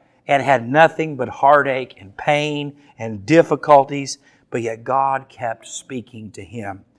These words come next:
And so I really want you to think about that tonight, that what looks like a train wreck now,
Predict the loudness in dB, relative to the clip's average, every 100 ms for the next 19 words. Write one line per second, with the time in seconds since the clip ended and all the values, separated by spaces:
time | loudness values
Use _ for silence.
0 | _ _ _ _ -12 -2 2 2 2 2
1 | 2 2 0 0 -2 -4 -4 -6 -4 -6
2 | -6 -6 -8 -8 -8 -8 -10 -18 _ _
3 | _ _ -4 -2 -2 _ _ _ _ _
4 | -2 0 4 4 4 2 -2 -2 -2 -6
5 | -6 -4 -4 -4 -4 -4 -6 -12 -8 -8
6 | -10